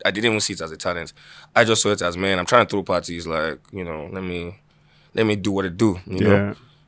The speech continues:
Speaker 1: But Tefi saw that and asked me, I was like, "Okay, you know what? I don't even know what that is,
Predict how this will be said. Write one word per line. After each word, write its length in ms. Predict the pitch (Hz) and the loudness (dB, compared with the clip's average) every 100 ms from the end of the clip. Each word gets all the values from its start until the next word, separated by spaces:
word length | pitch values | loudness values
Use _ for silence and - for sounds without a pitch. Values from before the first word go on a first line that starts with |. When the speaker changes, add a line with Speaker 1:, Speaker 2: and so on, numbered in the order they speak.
| - | -2
Speaker 1:
But 140 | 113 | 2
Tefi 260 | - 185 196 | 4 4 4
saw 200 | - 127 | 6 6
that 140 | 107 | 4
and 100 | 98 - | 2 2
asked 200 | 117 120 | 4 4
me, 40 | 110 | 2
I 40 | |
was 60 | 107 | 0
like, 100 | 156 | -2
"Okay, 160 | 151 | 0
you 40 | 135 | 0
know 160 | 175 | 2
what? 100 | 104 - | 2 0
I 80 | |
don't 140 | 123 208 | 2 2
even 160 | 165 147 | 4 4
know 240 | 123 120 - _ _ _ _ _ _ - - - | 6 4 0 _ _ _ _ _ _ -20 -20 -12
what 260 | 110 117 113 | 2 6 8
that 200 | 120 104 | 8 6
is, 360 | 95 120 151 | 4 0 -2